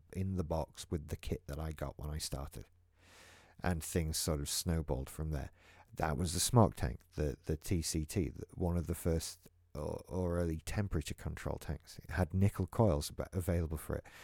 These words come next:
And that was all that s-, was special. You could have put those nickel coils in any tank, but they did it as a tank in its own right.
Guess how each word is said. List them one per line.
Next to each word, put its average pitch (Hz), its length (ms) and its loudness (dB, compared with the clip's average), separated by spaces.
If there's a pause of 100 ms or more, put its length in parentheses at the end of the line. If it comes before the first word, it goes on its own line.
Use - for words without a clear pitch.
(160)
And 113 160 4
that 147 120 8
was 139 140 4
all 147 120 10
that 113 60 6
s-, - 140 0 (120)
was 131 180 4
special. 110 400 2
You 85 100 0
could 151 140 10
have - 80 4
put - 160 4
those 120 160 6
nickel 120 260 0
coils 104 360 4
in 95 120 4
any 110 200 4
tank, 87 360 0 (340)
but - 160 -4
they 95 160 0
did 90 180 2
it 90 160 2 (360)
as 80 100 0
a 82 60 -2
tank 90 360 0
in 90 60 2
its - 160 0
own 85 160 4
right. 73 240 0